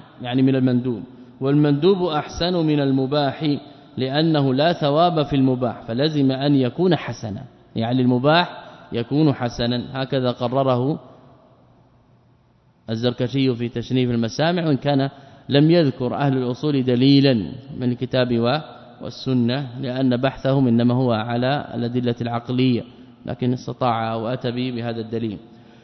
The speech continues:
وأما فعل غير المكلف هل يوصى بكونه حسنا أو لا؟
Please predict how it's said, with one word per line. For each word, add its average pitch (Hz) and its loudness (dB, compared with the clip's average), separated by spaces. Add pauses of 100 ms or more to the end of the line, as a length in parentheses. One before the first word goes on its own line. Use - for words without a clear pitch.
(400)
وأما 190 4
فعل 175 2
غير 180 2
المكلف 127 0 (760)
هل 143 2
يوصى 165 4
بكونه 143 2
حسنا 127 0
أو 117 0
لا؟ 110 -2